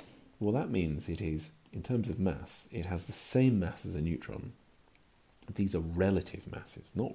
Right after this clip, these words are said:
real, it's not one kilogram's worth. Simply, that's not one coulomb of charge. These are relative, so if that's a positive charge, then this is a negative charge just by one, and this has no charge. What it's important to note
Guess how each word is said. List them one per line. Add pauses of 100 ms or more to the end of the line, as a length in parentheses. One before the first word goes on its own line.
real,
it's
not
one
kilogram's
worth. (220)
Simply,
that's
not
one
coulomb
of
charge. (460)
These
are
relative,
so
if
that's
a
positive
charge,
then
this
is (560)
a
negative
charge (100)
just
by
one,
and
this
has
no
charge. (1600)
What
it's
important
to
note